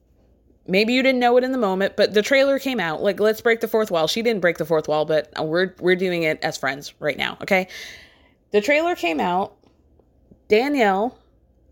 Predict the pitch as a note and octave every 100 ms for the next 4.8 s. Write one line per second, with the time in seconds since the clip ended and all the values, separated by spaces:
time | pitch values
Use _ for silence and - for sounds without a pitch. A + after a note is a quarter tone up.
0 | _ _ _ _ _ - G3+ F#3 F#3 -
1 | - C#4 D#4+ A3+ E3+ - D#3 C#3+ D#3+ -
2 | F3 D#3+ D#3 D#3 - - D#3 D3+ F#3+ F#3+
3 | G3 F#3 G3+ G3+ - F#3 F3+ F3 _ -
4 | F3+ F#3+ F#3 - A3 E3+ E3+ G#3